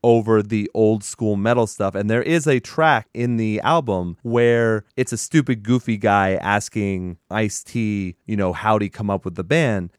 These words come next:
And he mentions three bands of why he wanted to start this. Black Sabbath, Suicidal Tendencies, I believe is what he was saying, 'cause I think he just said suicidal, and then Slayer. And then they go into a part cover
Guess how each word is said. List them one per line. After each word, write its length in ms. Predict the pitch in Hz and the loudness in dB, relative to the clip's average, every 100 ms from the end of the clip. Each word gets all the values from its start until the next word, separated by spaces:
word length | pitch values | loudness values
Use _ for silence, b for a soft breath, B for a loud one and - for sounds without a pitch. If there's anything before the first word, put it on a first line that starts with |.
| - | -2
And 180 | 120 | 0
he 100 | 120 | 0
mentions 760 | 120 143 147 139 127 120 117 - _ | 2 2 0 0 -2 0 -4 -8 _
three 400 | 117 120 139 135 | -2 2 2 2
bands 560 | 110 127 120 92 82 90 | 2 0 2 -2 -4 -8
of 160 | 95 | -4
why 280 | 101 104 107 | 0 2 2
he 140 | 101 | 0
wanted 220 | 98 95 92 | -2 -2 -4
to 80 | |
start 320 | 92 170 165 - | -4 0 0 0
this. 240 | 90 - _ _ _ | -4 -6 _ _ _
Black 320 | 104 107 147 | -2 2 2
Sabbath, 460 | - 127 110 107 113 _ _ _ | 2 2 4 2 -2 _ _ _
Suicidal 760 | - - 139 147 - 151 139 127 | -14 -2 2 2 4 4 6 2
Tendencies, 720 | - 139 143 120 107 101 92 | -2 -2 0 0 0 -2 0
I 120 | 95 | 0
believe 300 | 90 95 95 90 | 0 0 -2 -2
is 140 | 87 | -2
what 100 | 95 | -2
he 60 | 90 | 0
was 120 | 87 | -2
saying, 200 | 98 87 | -4 -4
'cause 80 | 95 | -4
I 60 | |
think 140 | 95 101 | -2 -2
he 80 | 101 | -2
just 160 | 98 | -2
said 160 | 104 87 | -4 -6
suicidal, 680 | - 95 - 95 87 80 78 _ _ - | -4 -4 -2 -4 -4 -6 -10 _ _ -2
and 160 | 117 | 0
then 160 | 110 101 | 2 0
Slayer. 560 | - 120 117 95 - - _ 131 | -2 0 2 2 -2 -12 _ -2
And 120 | 139 | 0
then 140 | 143 | 2
they 100 | 143 | 2
go 300 | 127 151 151 | 2 4 4
into 640 | - 151 170 - 120 117 - | 2 0 -2 -2 0 2 0
a 120 | 104 | -2
part 440 | - - 151 - | -4 2 2 2
cover 600 | - 165 165 110 92 82 | -2 2 2 2 0 -2